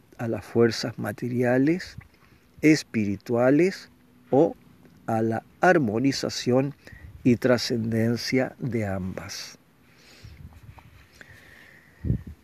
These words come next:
Si la mente consigue la realización devocional, ésta dará sus frutos, colmando al discípulo de excelencias divinas,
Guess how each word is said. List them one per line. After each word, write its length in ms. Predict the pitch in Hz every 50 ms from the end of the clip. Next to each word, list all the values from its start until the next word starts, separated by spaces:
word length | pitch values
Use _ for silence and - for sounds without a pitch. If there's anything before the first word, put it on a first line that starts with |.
| - - - - -
Si 160 | - - 147
la 140 | 151 160 165
mente 340 | 175 190 208 196 - 220 -
consigue 760 | 190 175 156 139 - - - 170 170 160 139 110 120 113 113
la 180 | 113 113 113
realización 800 | 110 113 113 110 110 104 - - - - - - 127 127 127 -
devocional, 920 | - - 120 135 127 117 113 113 - - - 131 113 107 110 110 107 101 - - - - - - - - - - - - - - - - - - - - - - - - -
ésta 440 | 180 170 - - 196 190 180 170 - - - - -
dará 400 | 139 131 147 135 120 135 143 147
sus 260 | - - - 123 -
frutos, 760 | - - 139 139 143 135 - - - 117 117 - - - - _ _ _ _ -
colmando 800 | - 127 123 120 113 120 127 131 143 147 143 143 131 127 120
al 180 | 113 113 113 117
discípulo 840 | 127 120 - - - - 170 165 - - 107 98 95 98 104 117 135 - _ _ _ _ - - - - _ - _ _ _
de 140 | - 107 135
excelencias 920 | 127 - - - 131 120 123 123 135 139 143 143 143 - - 143 139 135
divinas, 760 | 131 123 117 110 107 113 107 101 101 107 107 110 - - -